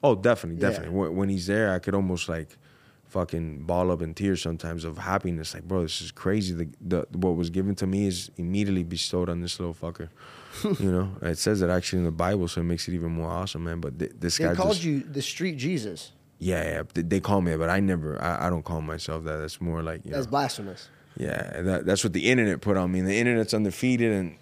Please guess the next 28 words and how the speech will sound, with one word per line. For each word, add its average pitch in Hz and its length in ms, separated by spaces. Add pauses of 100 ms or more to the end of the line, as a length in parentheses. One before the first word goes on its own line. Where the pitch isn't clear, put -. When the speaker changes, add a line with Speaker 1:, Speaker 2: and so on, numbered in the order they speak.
(160)
Speaker 1:
you 117 100
know, 104 140
whatnot. 117 540
But, 92 240 (120)
you - 120
know, 92 80
Speaker 2:
<laughs> - 240
Speaker 1:
it 131 120
actually 139 380
started 139 380
from, 120 340
from 113 200
my 110 140
head 113 220
coach, 113 320
which 92 260 (360)
I 101 100
love 104 220
him 104 100
to 101 80
death, 101 320
Mike 98 240
Brown. 101 220
But 92 100
he's 107 160
an 95 120
atheist, 101 500
so 90 220